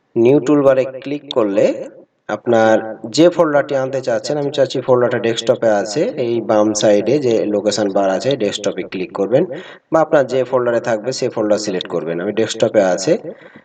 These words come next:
আমি যে ফোল্ডারটি নিতে চাই ওই ফোল্ডারটির উপর ক্লিক করব, just একবার ক্লিক করে আপনার নিচে অপশন রয়েছে সিলেক্ট ফোল্ডার, এখানে ক্লিক করবেন। ক্লিক করলে দেখুন আপনার এখানে চলে এসছে আপনার। এরপরে আপনি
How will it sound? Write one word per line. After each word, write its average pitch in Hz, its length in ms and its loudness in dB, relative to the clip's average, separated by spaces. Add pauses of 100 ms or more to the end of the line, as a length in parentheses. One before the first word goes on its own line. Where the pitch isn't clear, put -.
(160)
আমি 151 180 4
যে 147 160 6
ফোল্ডারটি 127 520 2
নিতে 117 240 -2
চাই 143 180 -2
ওই 180 60 0
ফোল্ডারটির 110 540 0
উপর 101 180 -4
ক্লিক 127 340 -6
করব, 135 240 4
just 151 320 0
একবার 139 200 -2
ক্লিক 156 380 0
করে 226 300 4
আপনার 127 260 -2
নিচে 120 320 0
অপশন 110 360 2
রয়েছে 107 340 -2
সিলেক্ট 107 420 -4
ফোল্ডার, 117 380 2
এখানে 110 240 -2
ক্লিক 98 320 -6
করবেন। 123 320 2 (540)
ক্লিক 156 240 2
করলে 160 280 2
দেখুন 139 260 2
আপনার 113 280 2
এখানে 107 300 0
চলে 101 260 -2
এসছে 95 420 0 (580)
আপনার। 98 440 -2 (760)
এরপরে 131 400 4
আপনি 123 560 -2